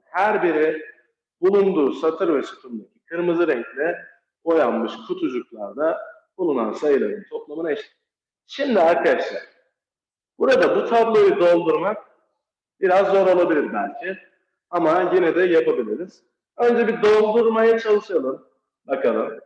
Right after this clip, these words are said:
Şimdi eğer bu eksi dokuz olursa bunun artı üç olması gerekmez mi? Aynen öyle. Çünkü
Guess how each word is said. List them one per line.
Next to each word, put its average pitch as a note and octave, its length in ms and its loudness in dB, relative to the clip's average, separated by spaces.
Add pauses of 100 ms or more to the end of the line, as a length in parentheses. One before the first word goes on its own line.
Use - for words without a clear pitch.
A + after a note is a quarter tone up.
(200)
Şimdi A#3+ 320 -2
eğer B3 520 4
bu A#3+ 160 4
eksi G3 320 -4
dokuz G#3+ 300 0
olursa G#3 420 -2
bunun G3+ 340 -2 (580)
artı E3+ 320 0
üç G3+ 140 -4
olması F#3+ 380 0
gerekmez G3 560 0
mi? A2 140 -12 (920)
Aynen D#3+ 420 -2
öyle. C3 280 0
Çünkü B2 500 -6